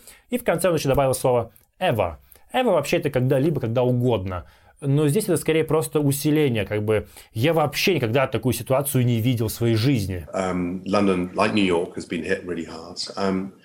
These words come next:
Speaker 1: Отлично, вообще классно говорит, но давайте переслушаем там что-то. Лондон, Нью-Йорк, что там было с ними?
Speaker 2: Um, London, like New York, has been hit really hard. Um,
Speaker 1: Лондон, Лондон, like New York, как и Нью-Йорк, то есть Лондон, как и Нью-Йорк. И дальше слово hit.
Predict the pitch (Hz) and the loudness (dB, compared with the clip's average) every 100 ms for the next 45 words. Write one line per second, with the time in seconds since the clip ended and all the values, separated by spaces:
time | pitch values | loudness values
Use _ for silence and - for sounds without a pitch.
0 | - - - 143 - 113 - 120 - 127 | -12 -6 -4 -4 -2 -2 0 -4 -2 -2
1 | - 117 113 156 208 117 120 131 123 113 | 0 2 2 2 0 0 2 2 0 0
2 | 117 135 127 117 101 107 98 110 110 190 | 0 0 -2 -2 -4 -6 -8 -2 0 2
3 | 202 170 120 127 185 214 - - - _ | 2 2 2 2 2 -2 -8 -20 -20 _
4 | - 113 107 104 104 175 196 214 - - | -10 -4 -2 -2 -2 -2 -2 -2 -6 -12
5 | 95 92 90 87 90 95 101 101 92 90 | -6 -4 -2 -4 -6 -2 2 2 2 -2
6 | 101 107 107 98 85 82 - 80 90 80 | 0 0 2 2 2 -2 -6 -8 -8 -4
7 | 95 90 87 80 80 82 92 - - 98 | -4 -4 -8 -8 -12 -16 -12 -12 -4 -2
8 | 95 98 - - - _ - 156 156 151 | -2 -4 -12 -20 -20 _ -2 0 2 2
9 | 131 107 127 139 135 135 147 - 131 147 | 0 0 0 2 2 0 -4 -4 0 0
10 | 143 127 123 123 120 - 165 - 120 120 | 0 0 2 2 0 -2 -2 0 2 4
11 | 107 117 117 101 - - 127 135 127 147 | 4 2 0 -4 -6 -2 0 2 2 0
12 | 143 120 113 110 156 - - _ _ 117 | 0 0 2 2 2 -4 -18 _ _ 0
13 | 160 139 - 151 143 135 123 120 - 131 | 0 0 0 2 2 2 0 -2 -2 -2
14 | - | -2